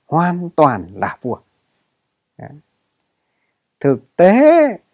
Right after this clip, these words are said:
xem ra khó chấp nhận. Vì con người muốn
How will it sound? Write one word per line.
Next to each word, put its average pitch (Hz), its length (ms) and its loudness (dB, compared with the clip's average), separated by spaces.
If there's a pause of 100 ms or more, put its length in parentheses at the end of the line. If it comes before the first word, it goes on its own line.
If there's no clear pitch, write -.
(160)
xem 226 280 -4
ra 220 200 -2
khó 269 320 -4
chấp 359 180 -6
nhận. - 180 -2 (1800)
Vì 190 180 4
con 254 260 2
người 110 440 2
muốn 165 460 -4